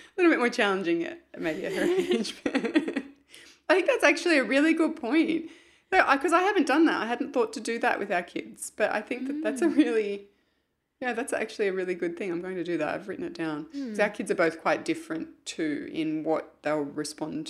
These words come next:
Speaker 1: to in terms of instructions or requests or whatever. But honestly, uh, <laughs> my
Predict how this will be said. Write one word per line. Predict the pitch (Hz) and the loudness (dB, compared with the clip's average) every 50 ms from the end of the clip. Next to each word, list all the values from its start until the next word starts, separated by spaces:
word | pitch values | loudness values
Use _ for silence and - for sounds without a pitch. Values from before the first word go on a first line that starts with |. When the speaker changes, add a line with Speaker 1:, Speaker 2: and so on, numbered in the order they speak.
| - - | -8 -6
Speaker 1:
to | 147 143 139 135 - - | -4 -4 -4 -6 -6 -6
in | - 160 | -8 -8
terms | 160 - 147 147 151 156 - | -6 -6 -4 -4 -4 -2 -2
of | 151 147 143 143 139 - - | -4 -4 -4 -6 -10 -14 -10
instructions | - 147 - - 160 151 - - - 151 147 139 147 143 | -8 -8 -4 -4 -6 -6 -6 -6 -4 -4 -2 -2 -4 -4
or | 135 143 151 147 143 147 143 | -6 -6 -6 -6 -4 -4 -6
requests | 139 165 147 - - - - - - - - - - | -6 -8 -12 -18 -20 -20 -16 -14 -14 -14 -14 -14 -14
or | - | -12
whatever. | - - - - - - - 170 170 170 - - - - _ _ _ | -12 -10 -10 -10 -10 -8 -8 -8 -8 -10 -12 -20 -20 -20 _ _ _
But | - 185 165 - | 2 2 2 4
honestly, | - 190 196 214 208 - - 170 160 165 175 170 - | 2 0 0 0 -2 -2 0 2 2 2 2 0 0
uh, | - - - 180 - - 208 196 - | -4 -4 -4 -4 -4 -6 -8 -8 -10
<laughs> | - - - - - | -14 -20 -20 -10 0
my | 180 170 175 185 185 180 175 170 170 | 4 6 6 6 6 4 2 2 0